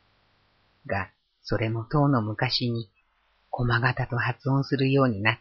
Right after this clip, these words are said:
てしまった。君は今、駒形あたり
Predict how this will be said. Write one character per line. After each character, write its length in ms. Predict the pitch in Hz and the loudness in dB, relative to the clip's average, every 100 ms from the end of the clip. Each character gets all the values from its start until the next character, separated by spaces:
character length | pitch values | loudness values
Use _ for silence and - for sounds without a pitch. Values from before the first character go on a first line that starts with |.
| - | -8
て 80 | 120 | -10
し 220 | - 85 | -8 -10
ま 100 | 107 | -14
っ 60 | - - | -16 -18
た。 60 | 101 _ _ _ _ _ _ _ _ _ _ _ _ _ _ _ _ _ _ _ _ _ _ _ _ _ _ _ _ _ - | -18 _ _ _ _ _ _ _ _ _ _ _ _ _ _ _ _ _ _ _ _ _ _ _ _ _ _ _ _ _ -12
君 380 | - 127 127 | -4 -2 -2
は 160 | 120 123 | -2 -2
今、 420 | 131 127 110 104 _ _ _ | 0 -2 -4 -8 _ _ _
駒 320 | - 147 165 | 0 2 4
形 440 | - 165 175 156 151 | 4 2 4 4 4
あ 80 | 156 | 6
た 200 | 120 113 | 6 4
り 300 | 101 113 | 2 -10